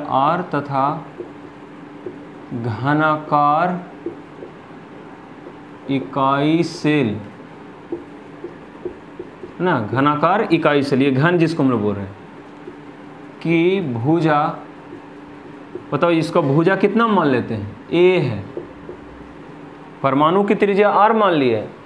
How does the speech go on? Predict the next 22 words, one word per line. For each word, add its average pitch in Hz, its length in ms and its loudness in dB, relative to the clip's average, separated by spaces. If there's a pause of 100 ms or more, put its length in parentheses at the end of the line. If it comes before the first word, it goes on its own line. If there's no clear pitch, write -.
(440)
और 147 140 4
जो 160 120 4
घन 151 300 4
का 202 140 4
भुजा 170 340 4
है 190 60 4
उसको 185 200 2
कितना 190 220 2
मान 208 180 4
लिए? 233 160 4
ए। 156 420 2
तो 135 60 2
हमको 143 200 2
दिखाना 160 380 2
है 165 160 4
ए 165 80 4
और 170 160 6
आर 147 220 4
में 165 140 4
क्या 151 140 6
संबंध 104 360 0
है। 98 100 -10